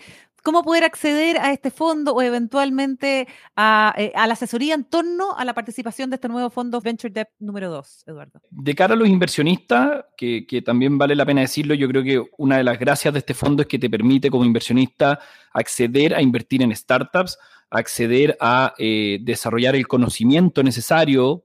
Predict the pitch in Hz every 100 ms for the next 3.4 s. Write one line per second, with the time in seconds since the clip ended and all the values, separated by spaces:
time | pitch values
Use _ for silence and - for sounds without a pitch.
0 | - 123 127 127 120 107 104 - 156 151
1 | 120 110 110 135 143 135 120 104 - 147
2 | 139 135 131 127 127 131 127 113 - -
3 | 156 147 123 123